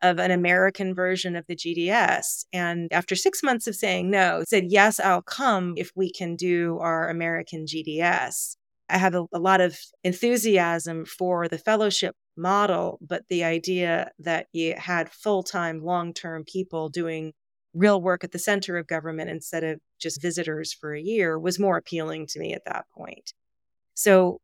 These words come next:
that became what we now know as U S D S, the United States Digital Service. It didn't actually launch until two months after I'd left because it takes so long to get stuff done in government, but proud to say that organization is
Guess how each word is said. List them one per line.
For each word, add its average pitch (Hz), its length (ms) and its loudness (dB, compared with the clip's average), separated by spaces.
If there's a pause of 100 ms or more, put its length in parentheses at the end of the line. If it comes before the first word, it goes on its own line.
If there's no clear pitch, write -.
that - 200 2
became 190 720 -2
what 175 220 -4
we 175 260 0
now 170 280 0
know 165 360 -4
as 160 280 -4
U 180 240 0
S 170 220 -2
D - 180 -8
S, - 260 -2
the 165 100 -8
United 160 320 -4
States - 320 -8
Digital 165 300 -6
Service. 202 480 -6
It 180 80 -2
didn't 247 220 2
actually 226 320 2
launch 202 400 2
until 190 260 -2
two 294 280 -2
months 254 340 -2
after 214 340 0
I'd 170 160 -2
left 196 560 0
because 185 300 -8
it 160 100 -14
takes 185 240 -6
so 196 160 -8
long 175 200 -8
to 175 60 -10
get 180 200 -12
stuff 175 260 -10
done 180 180 -6
in 170 80 -6
government, 170 560 -4
but - 200 -2 (540)
proud 208 280 6
to 208 100 0
say 185 240 2
that 175 200 0
organization 160 840 -8
is 156 480 -10